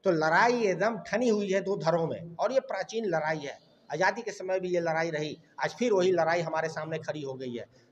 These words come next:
जितने भी बहुजनवादी लोग हैं, हम आपके माध्यम से आह्वान पूर्णिया में भी किए, यहाँ भी कर रहे हैं कि वर्चस्ववादी को चोट पहुँचाने का समय अब आ गया है वोट के माध्यम से। यहाँ जहाँ तक बात रही,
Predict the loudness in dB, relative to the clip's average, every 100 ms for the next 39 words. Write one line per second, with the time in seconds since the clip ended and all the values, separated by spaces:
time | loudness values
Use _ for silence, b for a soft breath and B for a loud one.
0 | -10 -4 2 2 2 2 2 2 2 2
1 | 2 2 2 2 2 2 0 -6 -10 -4
2 | -4 -2 0 0 -2 -2 -2 -4 -4 0
3 | 0 2 0 0 -4 -10 -10 -4 -2 -2
4 | -4 -8 -6 -4 -2 -2 -2 -2 -2 -2
5 | 0 0 0 0 -2 B B -8 -6 -6
6 | -8 -6 -6 -6 -8 -10 -10 -10 -10 -10
7 | -12 -10 -10 -10 -12 -10 -10 -10 -12 -12
8 | -10 -6 -8 -8 -14 -10 -10 -10 -12 -14
9 | -14 -20 b b b -16 -12 -10 -8 -6
10 | -6 -4 -4 -4 -4 -4